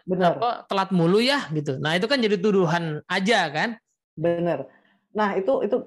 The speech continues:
Speaker 1: bener banget, Ted. Walaupun asumsi tidak tepat.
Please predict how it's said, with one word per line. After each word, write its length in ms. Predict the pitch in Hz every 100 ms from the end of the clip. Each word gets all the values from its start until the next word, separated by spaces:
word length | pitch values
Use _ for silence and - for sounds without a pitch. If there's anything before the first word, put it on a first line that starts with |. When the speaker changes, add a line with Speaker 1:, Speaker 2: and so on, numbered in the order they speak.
| -
Speaker 1:
bener 400 | 170 151 185 175
banget, 320 | 185 185 180
Ted. 200 | 160 147 -
Walaupun 960 | - 180 170 175 175 - 262 214 135 131
asumsi 880 | 165 165 190 160 147 - 170 165 - _
tidak 320 | 170 147 135 160
tepat. 480 | 139 - - 156